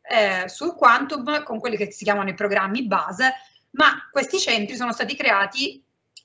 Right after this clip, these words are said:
per fare delle cose speciali, a, per portare insieme il mondo del, dei laboratori nazionali con l'industria e con l'università.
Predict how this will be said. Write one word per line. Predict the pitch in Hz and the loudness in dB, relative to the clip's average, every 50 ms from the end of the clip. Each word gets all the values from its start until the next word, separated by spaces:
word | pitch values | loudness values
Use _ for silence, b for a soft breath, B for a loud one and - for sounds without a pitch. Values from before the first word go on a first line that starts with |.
| _ _ _ _ _ _ | _ _ _ _ _ _
per | _ - 277 269 262 262 262 277 277 269 - | _ 2 2 4 4 4 4 4 2 2 2
fare | - 254 240 247 | 0 0 0 2
delle | 214 226 226 220 | 2 0 0 0
cose | 220 220 214 | 0 -2 -4
speciali, | 208 - - 220 208 - 202 175 175 175 185 196 - - | -4 -4 -4 -4 -2 -2 -2 -4 -4 -6 -10 -12 -6 2
a, | - 233 254 277 311 - - - - _ _ _ _ _ _ _ _ - - _ | 4 6 8 8 6 4 0 -10 -20 _ _ _ _ _ _ _ _ -20 -18 _
per | - - - | -8 -8 -4
portare | - 208 202 - - 233 233 220 220 202 B B B B B B B _ _ - | -4 -4 -2 2 4 4 6 6 4 2 B B B B B B B _ _ -4
insieme | 247 226 220 208 - - 254 247 247 254 254 254 | -2 -2 -2 -2 -2 -2 0 2 2 2 2 2
il | 240 | 0
mondo | 214 208 220 233 233 226 214 196 190 180 | 2 2 2 2 2 0 0 -2 -2 0
del, | 190 202 202 196 180 180 185 180 175 170 165 - - | 2 2 2 0 -2 -6 -10 -8 -6 -6 -6 -6 -8
dei | 185 185 | -6 -4
laboratori | 190 190 190 196 190 196 202 | -4 -2 0 0 0 0 0
nazionali | 190 185 175 - - 262 262 254 254 262 269 277 - - | 0 -2 -2 -2 2 4 6 6 6 4 2 0 -4 -2
con | - 233 233 226 208 208 202 190 190 180 180 - | 2 4 4 4 4 2 -2 -4 -6 -6 -8 -6
l'industria | - 202 247 262 262 208 202 190 - - - 220 208 196 202 - | -6 -4 -2 0 0 0 0 -2 -4 -2 2 2 2 2 2 0
e | - 226 220 214 - | 0 0 0 0 -2
con | - - - 208 185 185 185 185 185 | -6 -6 -4 -4 -4 -4 -4 -6 -6
l'università. | 190 202 190 190 185 170 180 185 - - 208 196 - - - - | -6 -4 -4 -4 -4 -4 -8 -10 -10 -10 -10 -10 -10 -10 -12 -14